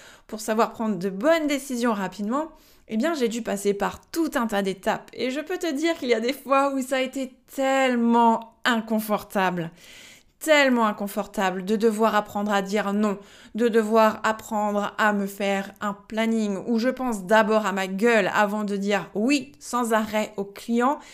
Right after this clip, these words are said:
et au final de me retrouver épuisée, démotivée et même carrément à l'hôpital enceinte de six mois.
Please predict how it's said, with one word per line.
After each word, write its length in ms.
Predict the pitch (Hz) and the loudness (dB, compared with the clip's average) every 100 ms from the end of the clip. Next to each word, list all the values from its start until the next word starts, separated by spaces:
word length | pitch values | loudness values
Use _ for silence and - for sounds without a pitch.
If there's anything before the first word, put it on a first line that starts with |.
| - | -8
et 120 | 262 | 4
au 80 | 262 | 6
final 560 | 247 254 233 247 294 214 - - | 6 2 2 4 4 0 -6 -2
de 140 | 226 | 0
me 60 | 233 | 2
retrouver 760 | 214 208 - 214 240 240 233 269 | 0 -4 -6 0 2 2 0 -4
épuisée, 640 | 269 226 202 220 277 294 - _ _ - | -4 -6 -2 0 0 -2 -12 _ _ -8
démotivée 1200 | 214 294 302 262 254 240 214 196 247 311 320 240 | -2 0 0 2 0 -2 -4 0 2 2 2 0
et 60 | 233 | 2
même 260 | 285 262 | 2 0
carrément 600 | 247 208 196 208 254 254 - | -4 -6 -4 -2 -2 -4 -2
à 100 | 311 | 0
l'hôpital 560 | 262 214 - 247 269 | -2 -4 -2 2 2
enceinte 380 | - 202 262 269 | 2 -4 -2 -2
de 100 | 220 | -2
six 200 | 214 - | -4 -8
mois. 180 | 175 | -10